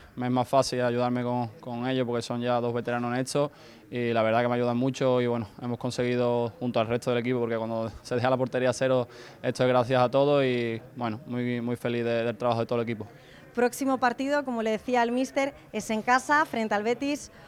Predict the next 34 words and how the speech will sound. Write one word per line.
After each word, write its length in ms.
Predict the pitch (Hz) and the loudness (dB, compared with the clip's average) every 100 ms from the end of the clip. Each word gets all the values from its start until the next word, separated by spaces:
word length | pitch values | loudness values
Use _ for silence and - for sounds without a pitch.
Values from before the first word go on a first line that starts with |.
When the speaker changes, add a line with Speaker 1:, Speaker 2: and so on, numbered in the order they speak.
| - | -8
Speaker 2:
otro 280 | - 226 240 | -2 4 4
rival 320 | 247 240 233 | 6 6 4
con 140 | 233 226 | 4 2
mucha 640 | 233 233 254 233 220 214 - | 0 2 4 6 6 4 0
entidad. 440 | 226 220 220 233 | -2 0 2 2
Me 100 | 254 | 2
imagino 340 | 240 226 240 240 | 0 -2 -2 -2
que 100 | 254 | -2
ganas 240 | 233 247 | -2 -2
de 100 | 254 | -2
presentarte 580 | 233 220 214 220 233 254 | -2 -4 -2 -2 0 -2
frente 420 | 262 233 220 208 - - - | 0 0 0 -2 -4 -14 0
a 120 | 214 | 2
la 60 | 214 | 4
afición 520 | 208 208 233 233 247 | 2 -2 2 4 4
bermellona, 460 | 240 226 214 247 302 | 4 2 2 2 2
que 80 | |
todavía 380 | 226 208 202 208 | 0 2 2 2
no 100 | 208 | 2
te 80 | 214 | -2
conoce, 300 | 196 208 247 | -2 -2 -2
bueno, 160 | 220 226 | 0 0
a 40 | |
través 180 | 190 190 | 0 0
de 80 | 214 | -2
los 100 | 208 | 0
partidos 340 | 208 214 220 | 0 0 2
de 140 | 214 | 0
pretemporada, 760 | 208 208 214 214 214 220 254 320 - - - 226 | 0 -2 -2 0 4 6 6 2 -4 -20 -8 0
y 40 | |
regalarle 500 | 233 208 214 226 233 | 2 2 2 2 0
esos 220 | 226 220 | 0 -4
tres 200 | 208 202 | -4 -6
puntos. 580 | 269 294 247 180 - | -2 -2 0 -4 -6